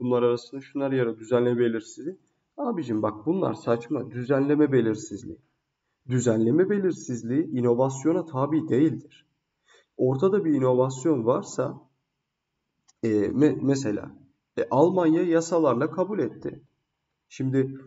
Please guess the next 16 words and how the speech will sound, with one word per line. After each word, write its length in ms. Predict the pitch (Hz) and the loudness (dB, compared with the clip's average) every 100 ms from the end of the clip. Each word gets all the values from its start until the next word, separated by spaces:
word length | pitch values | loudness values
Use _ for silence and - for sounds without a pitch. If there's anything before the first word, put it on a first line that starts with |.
| - _ _ _ - 127 | -20 _ _ _ -10 -2
düzenleyiciliği 1160 | 127 123 127 131 135 135 135 139 175 269 320 - | 2 4 2 4 4 4 4 0 0 0 0 4
onlar 380 | 180 196 233 | 4 6 2
yapacak. 480 | 226 131 107 107 104 | 4 0 0 -2 -2
Sen 260 | - 135 147 | 0 0 2
niye 160 | 240 | -2
kafana 400 | - 190 143 120 | -2 -4 -2 -2
taktın 400 | 117 104 - 101 | -4 -8 -8 -10
bunu? 180 | 98 - _ _ _ _ _ _ _ - | -10 -14 _ _ _ _ _ _ _ 2
Ya 140 | 170 | 4
da 40 | 165 | 4
illa 380 | 196 202 131 | 2 4 4
takacaksan 800 | - 120 123 113 110 - 175 247 - | 2 -4 -2 0 -2 -4 -8 -6 2
Almanya 500 | 143 156 175 175 160 | 2 4 2 2 2
tarafını 400 | 156 139 135 175 | 0 0 -2 -2
sen 220 | 165 160 | 0 0
göstereceksin. 840 | 120 113 117 113 160 170 - - | 0 -2 -2 -2 -4 -10 -16 -20